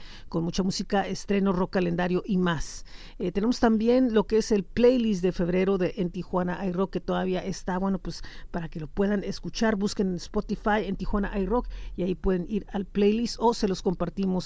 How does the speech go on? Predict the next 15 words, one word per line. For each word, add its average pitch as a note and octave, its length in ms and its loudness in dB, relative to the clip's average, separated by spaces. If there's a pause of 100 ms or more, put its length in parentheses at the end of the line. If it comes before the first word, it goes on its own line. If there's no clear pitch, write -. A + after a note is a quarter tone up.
a F3 80 -4
través E3+ 520 -4 (640)
de F#3+ 320 0
las F#3 240 0
notas, F#3+ 480 0 (260)
y F3 120 0
hay B3+ 100 6
mucha C#4+ 260 4
música, A3 720 0
tenemos G#3 300 0
bastantes, G3 640 2
bastantes G3 460 -2
estrenos G3 480 0
sobre E3 240 0
todo, F3+ 280 0